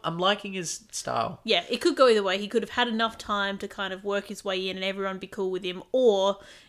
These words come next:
Speaker 2: it could get to that first scramble with hi-, when he's on a losing tribe and everyone says,
Speaker 1: Yeah.
Speaker 2: "God, Dominic just, you know, he's always talking, he's always scheming, let's get rid of him."
Speaker 1: If he goes, it's, it's, he's going because people are like, "He's dangerous," not because he's, the people are like, "Oh, he's a jerk."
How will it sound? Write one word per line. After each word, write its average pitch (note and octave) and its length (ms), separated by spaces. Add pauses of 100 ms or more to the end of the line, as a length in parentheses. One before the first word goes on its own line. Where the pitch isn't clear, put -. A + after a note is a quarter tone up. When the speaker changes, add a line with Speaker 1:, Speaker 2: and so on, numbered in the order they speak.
Speaker 2:
it A3 160
could A#3+ 160
get A3 220
to A3 60
that G3+ 220
first A3+ 540
scramble G3+ 800
with - 220
hi-, A3 100
when G#3+ 160
he's G3+ 160
on G3+ 100
a G3 60
losing F#3+ 340
tribe F#3 360
and G3 60
everyone G3+ 200
says, F#3+ 160
Speaker 1:
Yeah. A3+ 80
Speaker 2:
"God, G#3 280
Dominic G3 400
just, - 320
you A3 120
know, F3 200 (380)
he's G#3+ 140
always A#3 280
talking, G#3+ 460
he's G#3 160
always A3 260
scheming, G#3 520
let's G3+ 180
get - 160
rid F#3+ 120
of F#3 60
him." F#3 120 (240)
Speaker 1:
If B3 140
he A#3+ 120
goes, C#3+ 380
it's, C3 320
it's, C#3+ 340
he's D3 280
going B2+ 400
because A#2 260
people A2+ 260
are A2 80
like, - 80
"He's A#2 240
dangerous," G2+ 720
not A#2+ 300
because A2+ 320
he's, G#2 220
the A2+ 120
people G#2+ 320
are G2 80
like, G2 260
"Oh, B2 180
he's G#2 180
a G2 60
jerk." F#2+ 440